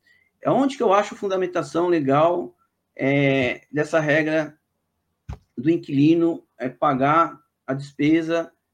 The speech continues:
do proprietário pagar a despesa ordinária, do inquilino pagar a despesa, o inquilino pagar a despesa ordinária e o proprietário pagar a despesa extra-, extraordinária. Via de regra é assim,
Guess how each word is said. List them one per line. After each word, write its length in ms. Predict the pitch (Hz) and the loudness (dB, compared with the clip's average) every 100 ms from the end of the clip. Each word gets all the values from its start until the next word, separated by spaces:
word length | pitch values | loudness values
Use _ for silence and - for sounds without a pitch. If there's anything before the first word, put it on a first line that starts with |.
| _ _ | _ _
do 140 | - 147 | -12 -6
proprietário 520 | 147 156 147 160 160 | -2 -2 2 2 2
pagar 380 | 151 147 156 156 | 0 2 2 2
a 20 | |
despesa 320 | 143 143 147 | 0 -6 -4
ordinária, 420 | 151 143 143 160 | -2 0 2 2
do 80 | 147 | 0
inquilino 320 | 151 147 156 | -4 -4 -4
pagar 360 | 147 147 143 147 | -2 -2 -2 -2
a 20 | |
despesa, 540 | 135 - 151 151 147 - - _ _ _ _ | -4 -6 -6 -6 -8 -10 -16 _ _ _ _
o 100 | - | -2
inquilino 320 | 156 147 175 | -2 0 -2
pagar 320 | 180 151 135 190 | 2 2 4 2
a 40 | |
despesa 380 | - - 165 151 | -2 -4 -4 -2
ordinária 640 | 151 139 143 170 170 - - | -2 0 2 2 0 -4 -4
e 100 | 156 | -4
o 60 | |
proprietário 480 | 156 151 143 147 143 | -4 -6 -6 -4 -4
pagar 160 | 143 147 | -4 -6
a 40 | |
despesa 300 | 139 - 139 | -6 -6 -6
extra-, 260 | 139 - - _ | -6 -10 -20 _
extraordinária. 720 | 139 - 139 135 123 95 - - | -14 -6 -4 -2 -2 -4 -10 -18
Via 160 | - 123 | -12 -8
de 80 | 127 | -4
regra 260 | 143 147 | -2 -2
é 40 | 151 | -6
assim, 380 | 143 135 127 | -2 -2 -2